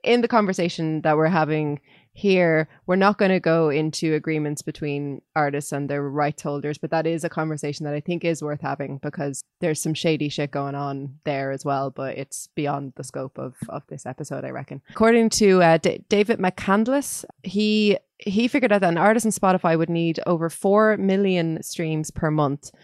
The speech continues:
to earn the U S minimum w-, monthly wage of one thousand one hundred and sixty dollars. Mi-, minimum wage, um, four million streams a month. Um,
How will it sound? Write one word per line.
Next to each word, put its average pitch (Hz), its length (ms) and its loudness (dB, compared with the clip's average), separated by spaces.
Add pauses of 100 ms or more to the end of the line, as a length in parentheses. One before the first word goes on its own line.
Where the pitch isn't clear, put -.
(240)
to 185 180 -2
earn 165 600 0
the 170 80 -6
U 160 260 0
S 156 240 -4
minimum 147 420 -4 (100)
w-, 156 280 -8
monthly 156 320 -2
wage 139 380 -4
of 143 200 -4
one 151 220 -4
thousand 147 280 -4
one 147 140 -6
hundred 147 280 -10
and 147 100 -12
sixty - 340 -12
dollars. 135 460 -8 (720)
Mi-, 196 100 0 (100)
minimum 185 440 2
wage, - 400 -8 (120)
um, 147 500 -4 (320)
four 160 280 2
million 147 320 -2
streams 143 300 -8
a 143 40 -8
month. 139 220 -10 (540)
Um, 151 440 0